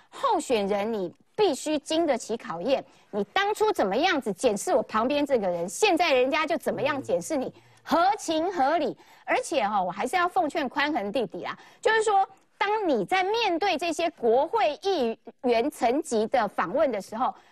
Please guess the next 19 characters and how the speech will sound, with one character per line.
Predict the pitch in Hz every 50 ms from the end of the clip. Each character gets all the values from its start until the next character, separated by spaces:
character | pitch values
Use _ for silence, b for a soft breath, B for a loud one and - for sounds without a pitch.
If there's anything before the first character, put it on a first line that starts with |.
| B B _
不 | - 208 277
要 | 381 403 339
找 | 277 - - 220 151 -
一 | - - 269 254
个 | - - - - - _ _ _ _ _ _ _ _ _ _ _ _
发 | _ - 302 294 339
言 | 285 226 247 202
人 | 233 175 -
在 | 294
旁 | 277 - 220 202 208
边 | 226 240 240
起 | - 202
起 | 175 - 233
楚 | 196 - 202
楚， | 185 - 226
起 | 220 - 190 180
起 | 185 208 190
楚 | - 170
楚。 | 156 175 175